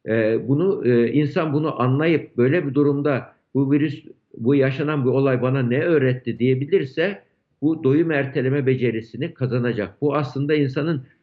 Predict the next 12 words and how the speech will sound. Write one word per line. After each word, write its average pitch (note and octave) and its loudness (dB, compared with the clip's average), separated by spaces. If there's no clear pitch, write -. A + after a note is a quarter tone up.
mutlu, B2 0
e, G#2+ 2
psikolojik C3+ 0
sağlamlık, B2+ 0
mutluluk B2+ -2
biliminin C3+ 0
temel, D3+ 0
e, G#2 0
becerilerinden C3 0
birisi. B2+ -2
Sosyal B2 -4
beceridir E2+ -4